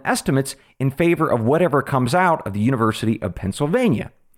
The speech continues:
Well, so far, there's been no response from Manchin or the Democrats on this development out of Pennsylvania, but I will keep you posted when or if they do. But stepping back for a moment, it's actually quite remarkable.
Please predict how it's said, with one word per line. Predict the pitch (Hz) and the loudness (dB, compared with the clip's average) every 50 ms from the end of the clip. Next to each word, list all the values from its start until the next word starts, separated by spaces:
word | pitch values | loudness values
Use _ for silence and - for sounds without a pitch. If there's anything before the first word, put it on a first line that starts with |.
| - - - - - - - - - - - _ _ - | -20 -20 -20 -20 -20 -20 -20 -20 -20 -20 -20 _ _ -6
Well, | - 110 135 180 214 - | 0 2 2 2 2 0
so | - - - - 196 214 | 0 0 0 2 2 0
far, | 214 - 233 240 226 160 131 139 165 | 0 2 2 2 4 4 4 2 2
there's | 143 127 139 139 135 113 | 2 2 2 2 2 2
been | 117 123 120 117 | 2 2 4 4
no | 135 165 180 | 4 4 4
response | 185 175 143 131 - - - 175 180 165 151 160 - | 4 2 2 0 -2 -2 0 2 2 2 2 0 0
from | - - - 127 120 113 104 - | -2 -2 0 0 0 0 0 0
Manchin | 107 110 123 135 135 135 - 107 98 101 - - | 0 0 0 0 0 -2 0 0 0 0 0 0
or | 117 143 143 139 | 2 2 2 2
the | 110 110 | 0 0
Democrats | 95 117 127 127 - - - 98 95 98 - - | 0 2 2 0 0 0 0 0 0 0 -2 -4
on | - - 107 104 101 98 - | -4 -2 0 0 0 0 -2
this | - 95 104 98 - - | 0 -2 -2 -2 -2 -6
development | - 92 101 90 98 95 98 95 98 98 - - | -4 -4 0 0 2 2 2 2 2 0 -2 -4
out | 98 98 92 | -4 -4 -4
of | - - 87 | -4 -4 -6
Pennsylvania, | - 104 92 - - 95 87 92 92 95 101 123 139 | -6 -6 -6 -6 -6 -4 -2 0 2 2 2 2 0
but | 117 104 117 - - | 0 0 -2 -2 0
I | 107 107 | 0 0
will | 104 101 104 | 2 0 0
keep | 98 - - 107 - - | -2 -4 -10 -10 -8 -6
you | 98 95 | -6 -8
posted | - - - 190 240 233 - - - - 127 135 - - _ _ _ | -6 -4 -2 0 0 0 -2 -2 -4 -4 -4 -6 -8 -12 _ _ _
when | - 107 123 143 143 147 160 | -4 0 2 2 2 2 0
or | - - 127 127 - | 0 0 0 2 2
if | - 95 98 90 - - _ _ | 0 0 -2 -2 -4 -12 _ _
they | 113 131 143 | -2 -2 -2
do. | 151 160 226 190 - - - - _ _ _ _ - - - - - - - - - _ _ _ - | 0 0 0 0 0 -4 -10 -20 _ _ _ _ -20 -20 -20 -20 -20 -20 -20 -20 -20 _ _ _ -4
But | 156 180 175 180 - | -2 -2 -2 -2 -4
stepping | - - - - 277 285 392 370 339 220 | -8 -4 0 -2 0 0 0 -2 0 -2
back | 139 - 139 139 139 139 143 139 - | -2 0 0 0 2 0 -2 -4 -8
for | - - - 117 110 110 - | -10 -4 0 0 2 2 2
a | - 110 | 2 2
moment, | 104 101 95 95 92 95 95 - _ _ - | 2 2 2 2 2 0 0 -2 _ _ -10
it's | 143 131 - | -6 -2 -2
actually | 226 - - - 349 | -2 -2 -2 -4 -4
quite | - - 208 - 135 | -4 -2 -2 0 0
remarkable. | 131 123 113 117 113 101 - - 87 - - - - | 0 2 2 2 0 0 -2 -6 -10 -10 -12 -18 -20